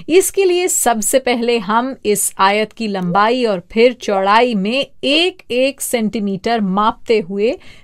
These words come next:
निशान लगा लेंगे और फिर इन निशानों को इस तरह मिलाते हुए सीधी और खड़ी लाइनें खींच लेंगे। अब पहली सीधी और पहली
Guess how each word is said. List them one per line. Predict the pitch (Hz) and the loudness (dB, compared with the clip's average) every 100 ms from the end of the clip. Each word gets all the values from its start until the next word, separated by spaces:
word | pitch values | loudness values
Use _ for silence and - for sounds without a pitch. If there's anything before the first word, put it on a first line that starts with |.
| - | -4
निशान | 220 202 - 233 226 196 | -2 0 0 0 0 -2
लगा | 196 196 | -2 -2
लेंगे | 196 202 208 240 466 - _ - | -2 -2 -2 -4 -6 -10 _ -8
और | - 262 254 - | 4 4 4 -2
फिर | 262 294 480 - - - - - _ | 2 2 0 -8 -20 -20 -20 -20 _
इन | 285 381 415 | -4 -2 0
निशानों | 330 - 240 240 285 | -2 0 0 0 -2
को | 311 320 - | 0 -2 -2
इस | 277 359 - - | -2 -2 -2 -4
तरह | 214 226 240 | 0 2 2
मिलाते | 196 196 196 190 233 | -2 -2 0 0 0
हुए | 240 208 220 262 - - - | 0 0 2 2 0 -18 -8
सीधी | - - 294 320 285 302 359 370 | -6 -2 0 0 0 2 2 2
और | - 247 247 - | 2 2 2 -2
खड़ी | - 214 196 220 | -8 -2 0 0
लाइनें | 202 185 185 180 220 427 - - | -4 -6 -4 -4 -4 -8 -12 -4
खींच | - 220 - | -2 -2 -2
लेंगे। | - - - - _ - - - - | -10 -12 -14 -20 _ -20 -20 -20 -4
अब | 277 311 - 226 | 0 0 0 -2
पहली | 220 226 269 320 | 0 2 4 4
सीधी | - - 202 180 226 311 359 - - | 2 -2 -4 -2 0 2 0 -6 -2
और | 240 247 294 | 4 4 4
पहली | 233 226 226 311 | -2 0 2 2